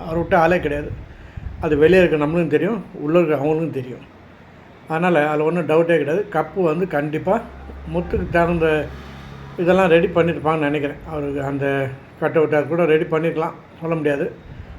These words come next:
அதனால் முத்து கன்ஃபார்ம் கப்பு. பெட்டி யாருன்னு தெரில.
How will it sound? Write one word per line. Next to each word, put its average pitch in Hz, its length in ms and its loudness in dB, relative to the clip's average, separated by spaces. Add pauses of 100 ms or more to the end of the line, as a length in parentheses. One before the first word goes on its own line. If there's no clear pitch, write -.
(120)
அதனால் 151 300 0
முத்து 156 260 -2
கன்ஃபார்ம் 156 520 -2 (220)
கப்பு. 139 280 -4 (800)
பெட்டி 185 320 2
யாருன்னு 156 380 4
தெரில. 135 320 -4